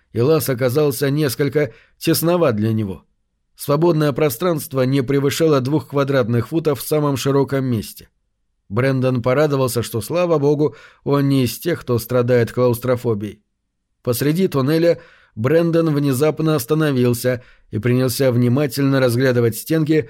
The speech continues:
следы на которых, вне всякого сомнения, оставили инструменты.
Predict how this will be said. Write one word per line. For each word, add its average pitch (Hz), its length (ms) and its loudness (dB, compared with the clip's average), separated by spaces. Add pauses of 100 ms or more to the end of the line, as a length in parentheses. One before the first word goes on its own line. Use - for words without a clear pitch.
(240)
следы 139 360 0
на 143 140 0
которых, 123 460 0
вне 131 200 0
всякого 117 400 0
сомнения, 143 640 0 (220)
оставили 127 600 0
инструменты. 117 800 -4